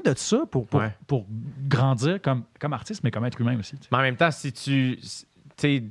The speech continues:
Speaker 2: déjà le fait que tu l'exprimes, c'est, je pense que c'est un bon pas dans la direction.
Speaker 1: Oui.
Speaker 2: Puis, euh,
Speaker 1: Mais c'est pas gagné.
Speaker 2: <laughs> non, c'est clair.
Speaker 1: Ouais.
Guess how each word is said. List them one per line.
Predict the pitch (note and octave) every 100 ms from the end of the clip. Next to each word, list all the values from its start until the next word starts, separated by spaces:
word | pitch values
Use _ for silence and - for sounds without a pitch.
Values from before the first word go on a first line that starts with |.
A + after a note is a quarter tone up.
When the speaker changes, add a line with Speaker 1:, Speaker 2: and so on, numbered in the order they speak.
| -
Speaker 2:
déjà | - A#2 A#2
le | C#3
fait | A#2+ D3+
que | -
tu | B2
l'exprimes, | A2+ G#2 - A2 B2+ C#3 C#3
c'est, | A2 - A#2 G#2+
je | - -
pense | A2 A2
que | A2
c'est |
un | G#2
bon | G2 G#2 G#2
pas | F#2+ B2 A#2
dans | A2+ G#2
la | G2+
direction. | F#2+ G#2+ G2 B2 F3
Speaker 1:
Oui. | G#3
Speaker 2:
Puis, | - A#2+ A2+
euh, | A2 G2+ D#3
Speaker 1:
Mais |
c'est | -
pas | C4
gagné. | A#3+ A3+ C#3 D3+
Speaker 2:
<laughs> | A3
non, | F#3+ F3+
c'est | B2+ - C#3+
clair. | E3+ F3 C3+
Speaker 1:
Ouais. | G2